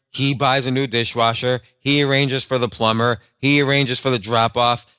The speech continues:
He makes sure he's around so the dishwasher gets installed. Like, that makes a big, I, I, I don't like to deal with that stuff. So that makes a big difference for my daily behavior. And I'm just giving this small example on, on renting versus home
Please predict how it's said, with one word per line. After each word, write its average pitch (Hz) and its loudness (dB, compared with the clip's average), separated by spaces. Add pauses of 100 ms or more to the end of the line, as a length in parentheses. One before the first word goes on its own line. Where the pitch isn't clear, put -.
(120)
He 143 2
makes 139 0
sure 131 0
he's 127 0
around 120 0
so 127 -6
the 110 -8
dishwasher 117 -2
gets 110 -2
installed. 117 0 (240)
Like, 139 -2
that 165 2
makes 170 -4
a 151 -4
big, 151 -2
I, 135 -2 (220)
I, 170 2
I 175 4
don't 180 2
like 160 2
to 147 -2
deal 151 2
with 120 -2
that 107 0
stuff. 113 -2
So 135 -4
that 135 2
makes 139 -2
a 127 -4
big 120 -2
difference 117 -2
for 110 -8
my 110 0
daily 110 2
behavior. 101 -2 (220)
And 127 0
I'm 117 -2
just 117 -4
giving 110 0
this 98 -6
small 110 0
example 101 -2
on, 92 -2
on 98 -4
renting 101 0
versus 98 -4
home 113 2